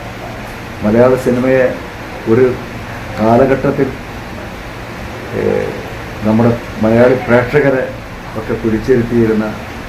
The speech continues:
ഒരു കാലത്ത് മനസ്സിൽ കൂടെ ഇങ്ങനെ ഒരു ചലച്ചിത്രത്തിൽ എന്ന പോലെ അങ്ങനെ മുങ്ങി മറിയാണ്.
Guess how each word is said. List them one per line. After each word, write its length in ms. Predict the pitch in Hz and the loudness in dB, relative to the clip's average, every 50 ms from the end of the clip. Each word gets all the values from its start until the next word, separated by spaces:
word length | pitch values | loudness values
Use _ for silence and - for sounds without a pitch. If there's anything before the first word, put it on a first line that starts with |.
| - - | -6 -4
ഒരു 140 | 104 101 101 92 92 | -4 -2 -2 -2 0
കാലത്ത് 440 | 98 101 104 110 107 110 104 101 | 0 0 2 0 0 -2 -2 -2
മനസ്സിൽ 180 | 101 101 - 107 | -2 -2 -2 -4
കൂടെ 160 | - - 101 | -4 -2 -2
ഇങ്ങനെ 260 | 101 101 107 104 104 | -2 0 0 0 2
ഒരു 120 | 104 104 101 - - - - - - - - - | 2 0 -2 -4 -6 -10 -12 -12 -12 -10 -6 -2
ചലച്ചിത്രത്തിൽ 600 | - 107 101 110 113 110 110 110 107 - 117 117 | 0 0 2 2 2 2 0 -2 0 2 2 2
എന്ന 280 | 120 117 113 107 104 110 | 2 2 2 2 2 2
പോലെ 180 | 101 107 107 104 | 2 2 2 2
അങ്ങനെ 300 | 101 101 104 101 98 - - - - - - - - - - 104 | 2 2 0 0 0 -2 -6 -8 -10 -10 -10 -10 -10 -8 -6 -2
മുങ്ങി 220 | 101 101 104 113 | 2 4 4 4
മറിയാണ്. 600 | 101 98 95 98 101 104 101 92 85 - - - | 4 4 2 2 4 4 2 0 -2 -4 -6 -8